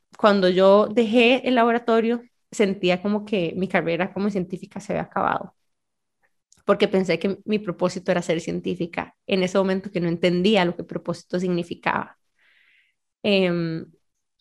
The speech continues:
y creo que poco a poco me he dado cuenta que en realidad sigo vibrando en ese propósito, sigo cumpliendo de alguna forma mis sueños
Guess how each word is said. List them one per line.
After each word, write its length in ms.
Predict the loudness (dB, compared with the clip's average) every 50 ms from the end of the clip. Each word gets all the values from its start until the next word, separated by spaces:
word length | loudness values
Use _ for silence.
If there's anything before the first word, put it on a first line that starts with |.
| _ _ _
y 100 | -4 -2
creo 180 | 0 0 0 2
que 100 | 0 0
poco 320 | 2 4 4 4 4 4 0
a 100 | 0 2
poco 300 | 2 2 2 2 0 0
me 140 | 2 2 2
he 20 |
dado 260 | 2 2 2 0 0
cuenta 340 | 0 0 0 0 -2 -4 -4
que 120 | -2 -2 0
en 100 | 0 0
realidad 540 | 0 0 0 -2 -2 0 0 0 0 -2 -4
sigo 440 | -8 -4 2 2 4 4 4 4 4
vibrando 440 | 4 4 4 4 2 2 2 0
en 80 | 0 0
ese 160 | -2 -4 -6
propósito, 580 | -6 -6 -8 -6 -6 -6 -6 -6 -8 -10 -12 -12
sigo 420 | -10 -2 0 2 2 2 2 0 0
cumpliendo 720 | 0 0 0 0 0 2 2 2 2 0 0 -2 -2 -4
de 80 | -2 -2
alguna 280 | -2 0 0 -2 -2 -2
forma 300 | -2 -2 -2 -2 -2 -4
mis 180 | -4 -6 -4
sueños 500 | -2 -2 0 0 0 0 -2 -4 -8 -12